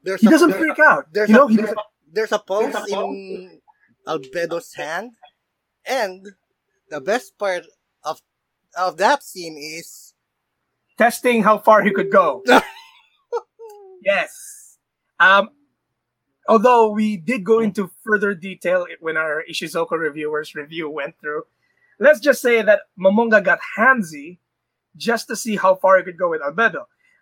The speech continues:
Speaker 2: Unfortunately for Momonga, there are two problems. Actually, it's an advantage, but it's a problem. One, being an undead class, he awoke in the game world, which is not a game world anymore,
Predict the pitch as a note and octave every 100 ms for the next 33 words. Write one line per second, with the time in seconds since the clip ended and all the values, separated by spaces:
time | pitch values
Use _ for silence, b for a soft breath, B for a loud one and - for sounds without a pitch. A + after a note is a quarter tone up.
0 | _ A#3 D4 D4 _ _ _ - D5 E5
1 | D#5 - - - G#3+ G#3 F#3 F#3+ F#3+ F3+
2 | F3 E3 D3+ D#3 G#3+ F3+ D#3 D3 - D3
3 | - C#4+ A3+ E3 A#2+ _ - _ _ _
4 | _ _ _ _ _ _ _ _ b b
5 | F3 F#3+ A3 G#3 F#3 F#3+ F3+ C#4 C#4+ F3+
6 | D#3+ F#3+ C#3 - - A3 F3 C#3+ _ _
7 | _ _ F3 B3 G#3 - _ _ _ _
8 | _ _ D#3+ A3+ D4+ E4+ E4 A3 - B3
9 | A3+ F#3 F#3+ - E3 - - - - A#3
10 | A3 A3 G3 F3+ A3+ G3 F3+ _ - _
11 | _ _ - B3+ C4+ G#3+ A#3 A#3+ G3 D#3
12 | D3 D#3 E3+ F3 E3 G3 - F3 G#3 G3
13 | G3 F#3 F3+ F#3+ F3 C#3 C3+